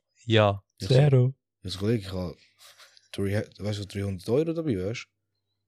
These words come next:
Speaker 2: du?" "Also, what do you have in your bag?" Ich so, "Ja, nichts, das sind nur meine"-
Speaker 1: Drugs.
Speaker 2: <laughs> Ja, so, nur so, weißt du, so,
Speaker 1: Einfach
Speaker 2: Bro,
Speaker 1: so.
Speaker 2: Powerbank und random Zeug und so ein bisschen Dynamit, weißt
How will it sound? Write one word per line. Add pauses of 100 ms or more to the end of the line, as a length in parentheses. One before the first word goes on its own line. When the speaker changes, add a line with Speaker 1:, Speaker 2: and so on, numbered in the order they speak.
(200)
Speaker 2:
du?"
"Also,
what
do
you
have
in
your
bag?"
Ich
so,
"Ja,
nichts,
das
sind
nur
meine"-
Speaker 1:
Drugs. (200)
Speaker 2:
<laughs> (480)
Ja,
so, (240)
nur
so,
weißt
du,
so,
Speaker 1:
Einfach
Speaker 2:
Bro,
Speaker 1:
so.
Speaker 2:
Powerbank
und
random
Zeug
und
so
ein
bisschen
Dynamit,
weißt